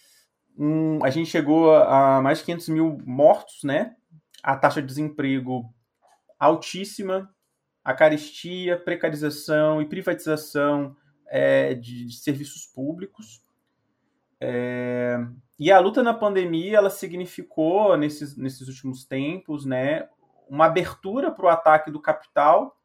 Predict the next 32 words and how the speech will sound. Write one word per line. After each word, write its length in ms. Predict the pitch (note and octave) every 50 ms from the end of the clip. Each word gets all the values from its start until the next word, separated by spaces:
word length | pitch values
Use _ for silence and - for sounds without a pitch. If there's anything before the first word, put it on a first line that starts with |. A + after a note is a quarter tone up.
| _ _ _ _ _ _ _ _
e 100 | C3 D#3
a 40 | E3
dificuldade 580 | - - - A3 - G#3+ F3 F3 F#3 A3 G#3+ -
da 60 | A3+
resistência 460 | A3 A3 G#3 - - G3 G3 - G3
dos 80 | - -
trabalhadores, 720 | G3+ F#3+ F#3+ F#3+ G#3 A#3 A#3 - F#3+ F3+ E3+ D3 B2+ -
né? 220 | A#2+ B2 C3 C3 _ _ _ _ _ _ _ _ _ _ _ _ _ _
A 60 | A#2+
dificuldade 440 | A2 - - - C#3+ B2 D3 D#3+ F3
de 60 | -
se 60 | G3+
articular 640 | F#3 - - - _ E3+ D3+ D3 C#3 C#3+ D#3 E3 F3 F3
e 60 | E3+
de 80 | -
se 100 | - D#3
pôr 120 | _ E3 E3+
em 40 | F3+
movimento 600 | F3+ F3 E3+ E3 D#3 D3+ D3 D3 D#3 E3 - E3+
e 40 | D3
de 100 | D#3 D#3+
resistir. 640 | D#3+ D#3 D3+ E3+ F3 - - - - B2 A2 G#2+ - _ _ _ _ _ _ _ _ _ _ _ _ _
Por 120 | - E3 F3+
um 100 | G3+ F#3+
problema, 520 | - F#3+ E3+ D3 D3+ D3+ D3 C#3+ D3 C#3+
acho 180 | D3 D3 - -
que 80 | D#3
já 180 | D3 D3 D#3 F3
estrutural 1000 | F3 - - F#3+ F#3+ - - F#3+ F3 D#3 C#3 C#3 C#3+ C#3+ C#3+ C#3+ C#3+ C3+ C3+ C3
que 160 | - - D3
vinha, 560 | B2+ A#2+ A#2+ C3 C#3 E3 G3+ A#3 C4 C4 C4 - _ _ _ _ _ _
né? 380 | C3+ C3+ C#3 D#3 F#3 G#3+ -